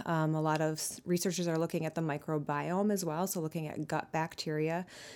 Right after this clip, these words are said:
to see if that is, um, potentially linked to an increased risk of Parkinson's or causing at least some of the Parkinson's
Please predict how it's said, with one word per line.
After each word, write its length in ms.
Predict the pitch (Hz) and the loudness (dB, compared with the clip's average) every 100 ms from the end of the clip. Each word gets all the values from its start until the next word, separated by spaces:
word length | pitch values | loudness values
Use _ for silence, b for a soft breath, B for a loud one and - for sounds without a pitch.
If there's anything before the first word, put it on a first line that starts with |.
| B | B
to 140 | - 165 | -2 0
see 280 | - 180 | 2 2
if 260 | 160 160 - - | 2 0 -10 -4
that 360 | 165 151 156 - 208 - | 0 2 2 -2 -6 0
is, 300 | 170 165 160 | 2 2 2
um, 400 | 151 151 151 156 - | 0 0 0 -4 -4
potentially 420 | 175 165 180 170 | -2 0 2 2
linked 600 | 160 156 170 170 - - - | 2 2 0 -2 -6 -6 0
to 200 | 180 170 | 4 4
an 80 | 160 | 2
increased 640 | 160 - 165 160 - - | 0 -2 -2 -2 -6 -8
risk 340 | 160 156 156 - | -2 -2 -2 -6
of 120 | 151 | -4
Parkinson's 420 | 160 156 180 190 175 | 0 0 0 0 0
or 80 | |
causing 460 | 151 - 156 156 160 | 0 2 2 2 0
at 80 | 151 | 2
least 220 | 160 - | 0 0
some 200 | 156 151 | 0 0
of 100 | 160 | 0
the 80 | 170 | -2
Parkinson's 720 | 170 165 175 - 175 175 | -2 -2 -4 -2 0 0